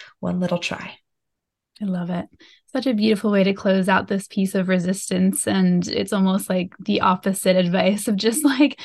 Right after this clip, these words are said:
Speaker 2: not letting your resistance win and just trying to slowly bit by
Speaker 1: Yeah.
Speaker 2: bit move forward. So that's a
Speaker 1: Yeah.
Speaker 2: beautiful way to close it.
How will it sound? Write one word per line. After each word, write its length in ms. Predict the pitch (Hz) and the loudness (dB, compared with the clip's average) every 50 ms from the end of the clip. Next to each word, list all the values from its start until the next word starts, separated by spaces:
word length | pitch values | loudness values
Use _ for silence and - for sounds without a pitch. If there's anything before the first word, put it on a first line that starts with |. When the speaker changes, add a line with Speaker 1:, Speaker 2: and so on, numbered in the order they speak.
| - - - - | -16 -14 -6 -2
Speaker 2:
not 320 | 254 247 240 240 - - 233 | 2 4 6 4 4 2 2
letting 260 | 226 226 226 233 226 | 0 2 2 2 2
your 120 | 226 226 | 0 0
resistance 560 | 220 220 196 208 226 226 - 220 214 220 - | 0 0 0 -2 -2 -2 -2 0 0 0 0
win 160 | 220 208 202 196 | -2 -2 0 0
and 120 | 196 185 | 0 0
just 220 | 185 185 185 - | -2 -4 -6 -8
trying 360 | - - 190 180 180 180 185 180 | -8 -6 -4 -2 0 0 0 0
to 140 | - 202 | 0 -4
slowly 440 | 196 - - - 190 185 180 180 185 | -6 -6 -6 -2 0 2 4 4 2
bit 200 | 180 - - - | 2 2 -2 -4
by 140 | - - - | -2 0 0
Speaker 1:
Yeah. 60 | 185 | 0
Speaker 2:
bit 180 | 180 190 180 - | 0 -2 -4 -2
move 240 | - 185 185 185 - | -2 -2 -2 -4 -4
forward. 400 | - 180 175 175 170 170 170 170 | -4 -2 -2 0 0 -2 -2 -2
So 120 | - 190 | 0 0
that's 180 | 185 185 202 202 | 0 0 0 0
a 40 | |
Speaker 1:
Yeah. 60 | 185 190 | -2 0
Speaker 2:
beautiful 360 | 185 185 180 196 - 202 190 | 0 0 0 -2 -4 -4 -2
way 120 | 190 185 | -2 -2
to 100 | 170 190 | -2 -2
close 380 | 196 - - 185 180 180 175 175 | -4 -4 -4 -2 0 0 0 2
it. 220 | 185 180 180 - | 2 0 0 -2